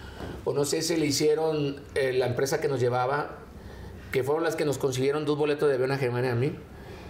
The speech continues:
No había para toda la banda y yo creo que aunque hubiera habido para toda la banda, los empresarios no iban a querer que toda la banda se viniera.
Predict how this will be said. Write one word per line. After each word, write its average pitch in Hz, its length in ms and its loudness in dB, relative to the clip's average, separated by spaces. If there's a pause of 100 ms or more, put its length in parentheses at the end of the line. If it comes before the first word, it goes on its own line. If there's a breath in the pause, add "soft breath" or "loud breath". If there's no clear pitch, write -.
(220 loud breath)
No 135 120 2
había 147 200 2
para 147 220 -2
toda 147 160 2
la 139 100 2
banda 139 460 -2 (400)
y 135 80 2
yo 147 140 4
creo 151 140 2
que 160 60 0
aunque 147 200 0
hubiera 131 200 4
habido 143 220 4
para 123 200 0
toda 139 120 2
la 135 100 4
banda, 131 540 0
los 120 500 2
empresarios 123 440 2
no 131 60 0
iban 131 200 2
a 123 100 0
querer 120 240 0
que 120 80 -2
toda 123 160 0
la 123 80 2
banda 120 180 -2
se 117 140 2
viniera. 110 360 0